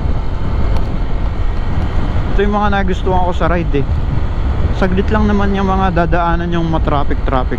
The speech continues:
na yan. Saglit lang yan. Kaya tiisin nyo na lang. Ito, resulta. Makikita mo yung mga gantong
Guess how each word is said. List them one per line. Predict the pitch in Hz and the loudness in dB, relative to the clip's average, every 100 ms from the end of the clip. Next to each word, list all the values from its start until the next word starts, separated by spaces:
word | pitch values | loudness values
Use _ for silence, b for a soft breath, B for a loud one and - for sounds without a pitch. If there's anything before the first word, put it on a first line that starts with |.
| 123 | 0
na | 113 | 0
yan. | 113 | 0
Saglit | 151 170 180 | 0 0 0
lang | 156 131 | 0 0
yan. | 131 | 0
Kaya | 135 160 165 170 | 0 2 2 0
tiisin | 165 180 175 175 | -2 -2 -2 -2
nyo | 170 | 0
na | 160 143 | 0 0
lang. | 113 110 110 - - - - - - - - - - - - - - - - - - - - - - - - - - - | 0 0 0 0 -2 0 -2 -2 -2 0 0 0 0 0 0 0 0 0 0 0 0 0 0 0 0 0 0 0 0 0
Ito, | 131 151 180 165 165 156 147 151 147 | 0 0 2 0 0 0 0 0 0
resulta. | 143 135 143 127 147 139 | 0 2 2 2 2 0
Makikita | 123 123 127 127 127 127 | 0 0 0 0 0 2
mo | 131 131 | 2 2
yung | 127 | 0
mga | 127 123 117 | 0 0 0
gantong | 117 - 117 | 0 0 2